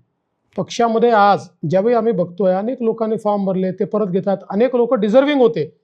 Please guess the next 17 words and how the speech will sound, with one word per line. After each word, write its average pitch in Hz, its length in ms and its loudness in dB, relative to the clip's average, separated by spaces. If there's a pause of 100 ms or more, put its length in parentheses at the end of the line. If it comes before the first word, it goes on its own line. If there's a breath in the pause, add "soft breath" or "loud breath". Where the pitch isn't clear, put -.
(220)
त्यांनी 247 140 2
फॉर्म 269 260 4
देखील 294 220 2
भरले 208 240 2
नाहीत. 110 160 -10 (1040)
ज्यावेळेस 269 400 4
पक्षाचा 262 440 0
निर्णय 233 280 0
झाला 240 180 0
त्यांनी 262 260 -4
सांगितलं, 254 280 -4
"ठीक 285 260 -6
आहे, 285 80 -8
आता 247 160 -2
तुम्ही 233 260 -2
ज्याला 214 240 0
दिलाय 190 440 2